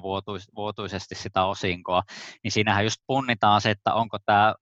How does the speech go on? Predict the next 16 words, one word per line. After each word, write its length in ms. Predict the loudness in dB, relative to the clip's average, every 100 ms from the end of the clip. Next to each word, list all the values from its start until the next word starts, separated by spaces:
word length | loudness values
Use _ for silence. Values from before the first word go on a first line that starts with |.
| -10
onko 200 | -8 0
tää 200 | 0 0
business 360 | -2 -4 -8 -2
kestävällä 580 | -2 0 2 4 4 2
pohjalla, 540 | 0 0 0 2 4 2
että 180 | 0
jos 160 | -10 -8
mietitään 500 | -8 -8 0 0 2
vaikka 300 | 0 0 -4
nyt 140 | -4 -6
esimerkiksi 540 | -4 -2 -4 -4 -6
Nokia-renkaita, 880 | -6 -2 0 2 0 -2 2 2 0
että 160 | -6 -2
kauanko 360 | 0 0 -2 -2
nää 180 | 0
renkaat 380 | 2 0 0 0